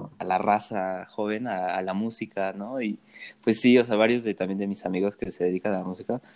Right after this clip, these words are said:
empezaron como por el rock, que es como un género como,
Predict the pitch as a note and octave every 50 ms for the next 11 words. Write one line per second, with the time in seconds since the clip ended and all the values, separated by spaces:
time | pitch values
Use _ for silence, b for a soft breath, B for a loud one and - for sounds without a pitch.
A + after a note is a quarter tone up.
0 | b b b b - G2+ F#2+ - G2+ - - A2 A#2 B2 B2+ - B2+ G#2 F2 -
1 | - F2 F2 - - - b b b b b b b _ _ _ _ _ _ -
2 | - E2+ A2 G#2 - G#2+ A#2+ C3+ D#3 - - - _ - - - - G#2 G2+ -
3 | A#2 A2 G#2+ G2+ - A2+ G#2+ G#2+ G#2+ G2 - F#2 F2 F2+ F2 F2